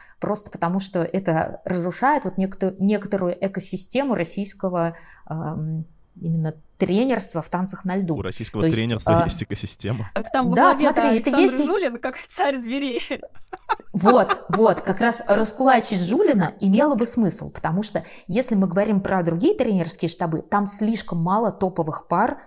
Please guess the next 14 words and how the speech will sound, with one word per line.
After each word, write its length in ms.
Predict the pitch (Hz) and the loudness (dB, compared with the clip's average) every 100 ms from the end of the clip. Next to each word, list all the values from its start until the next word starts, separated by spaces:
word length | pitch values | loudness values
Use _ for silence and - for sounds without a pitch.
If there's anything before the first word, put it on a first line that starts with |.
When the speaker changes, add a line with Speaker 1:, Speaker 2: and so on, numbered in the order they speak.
| - - | -20 -6
Speaker 1:
как 180 | 175 | -2
раз 180 | 175 165 | -2 -2
вот 140 | 170 185 | -2 -2
этого 180 | 180 | -2
высокого 480 | 165 185 214 - 151 | -2 -2 -2 -4 -6
класса 400 | 147 170 247 - | -2 0 2 0
с 80 | - | -6
хорошим 420 | - 185 180 - | -4 -4 -4 -6
скольжением, 720 | 160 - 156 160 277 285 170 - - - | -6 -4 -2 -2 -4 -4 -4 -8 -10 -2
на 140 | 185 | 0
базе 220 | 214 214 | 2 0
которых 380 | 196 165 359 - | 0 0 0 0
можно 240 | 196 294 | 0 0
построить 640 | 240 190 - 226 302 302 | 0 -2 -2 0 2 0